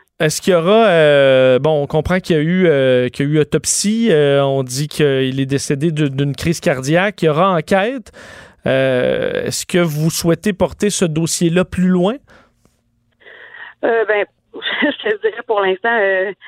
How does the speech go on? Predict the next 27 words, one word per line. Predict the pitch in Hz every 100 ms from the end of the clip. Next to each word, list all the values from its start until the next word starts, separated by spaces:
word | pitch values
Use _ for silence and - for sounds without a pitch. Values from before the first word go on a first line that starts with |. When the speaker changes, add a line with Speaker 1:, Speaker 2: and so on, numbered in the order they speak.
| - - _
Speaker 2:
on, | - 214 208 220
on | 196
essaie | 190 208
de | 190
vivre | 180 214 208
notre | 196 185
deuil | 202
avec | 208 180 -
mes | 190
deux | 185 185
enfants. | 185 175 - 214 233 - _ _
Puis, | - 202 185
euh, | 180 180 175 175
je, | 175 175 175 175 170 - _
pour | 190
l'instant, | 185 180 202
je | 196
pourrais | 190 175
pas | 202 185
dire | 190 190
ce | -
que, | 175 160 160
ce | - -
que, | 160 160 165
ce | -
que |
je | 190